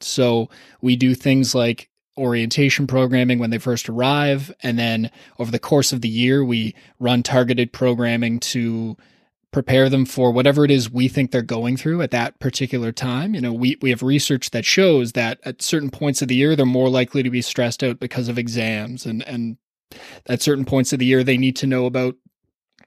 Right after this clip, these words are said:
financial aid and about the writing center because there's very particular times where those are gonna be important for them. And so we run that type of programming. Uh, and in my specific role, I actually work on the campus groups programming. So,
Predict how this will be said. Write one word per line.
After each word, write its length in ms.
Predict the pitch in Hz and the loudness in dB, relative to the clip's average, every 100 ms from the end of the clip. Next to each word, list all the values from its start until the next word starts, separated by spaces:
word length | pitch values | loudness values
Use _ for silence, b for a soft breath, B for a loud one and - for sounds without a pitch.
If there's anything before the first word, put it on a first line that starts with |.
| _ - | _ -4
financial 540 | 135 135 143 147 160 | 0 2 2 0 0
aid 380 | 175 151 113 110 | 2 2 0 -4
and 120 | 113 | -6
about 220 | 117 127 | -2 -2
the 80 | 151 | 0
writing 340 | 143 160 139 117 | 0 2 2 0
center 460 | - 117 - 110 | -2 -4 -4 -10
because 500 | 110 117 127 117 110 B B B - | -10 -4 -2 -2 -4 B B B -2
there's 220 | 127 117 | 0 2
very 320 | 135 139 135 | 4 4 4
particular 480 | 139 135 151 156 151 | 2 0 2 2 2
times 480 | 185 180 120 113 131 | 0 -2 -2 -2 -4
where 100 | 120 | -2
those 200 | 123 123 | 0 0
are 40 | |
gonna 140 | 123 | -2
be 80 | 123 | -2
important 420 | 120 151 160 135 | -2 -2 -4 -4
for 200 | - 120 | -8 -10
them. 200 | 113 107 - B B B | -10 -12 -12 B B B
And 140 | - 139 | -4 -2
so 440 | - 139 127 127 - | 2 4 4 2 -2
we 180 | 139 | 0
run 520 | 131 151 175 180 175 143 | 2 2 4 4 2 -2
that 240 | 127 127 - | -2 -4 0
type 240 | 143 127 | 0 0
of 120 | 117 | -4
programming. 640 | - 123 113 117 117 147 226 B B B _ | -4 -2 -2 -2 -4 -4 -6 B B B _
Uh, 260 | 110 110 110 | -6 -6 -4
and 160 | - 143 | 0 2
in 160 | 135 135 | 4 4
my 240 | 170 214 | 2 2
specific 680 | - - 139 - 247 214 139 | 0 -2 -2 -2 -2 -4 -6
role, 380 | 113 107 107 127 | -8 -6 -6 -4
I 200 | 143 165 | -2 -2
actually 260 | - 147 | 0 0
work 320 | 120 123 131 - | 2 0 0 -4
on 440 | 135 123 123 127 - | -2 0 2 0 -2
the 240 | 123 123 | -2 -2
campus 400 | 123 - 156 160 | -2 -2 0 -2
groups 340 | - 131 165 - | -2 -2 -2 -6
programming. 600 | - 107 110 117 113 127 | -8 -8 -8 -8 -6 -4
So, 420 | - 135 123 120 | 0 2 2 2